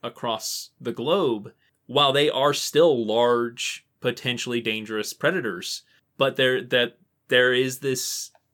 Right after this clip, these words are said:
uh, uh, charisma to them, and that people respond to them in a way,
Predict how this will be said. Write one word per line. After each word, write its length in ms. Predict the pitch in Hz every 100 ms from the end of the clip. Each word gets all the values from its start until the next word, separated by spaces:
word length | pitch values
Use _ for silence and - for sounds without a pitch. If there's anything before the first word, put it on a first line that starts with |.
| _
uh, 60 | -
uh, 580 | 139 127 120 113 113 113 _ _ -
charisma 460 | 135 135 147 147
to 100 | 143
them, 160 | 127 123
and 140 | 117
that 160 | 117 117
people 420 | 127 123 127 110 -
respond 600 | 123 - - 123 131 151
to 100 | 147
them 240 | 120 110 110
in 80 |
a 60 | 107
way, 440 | 104 101 98 101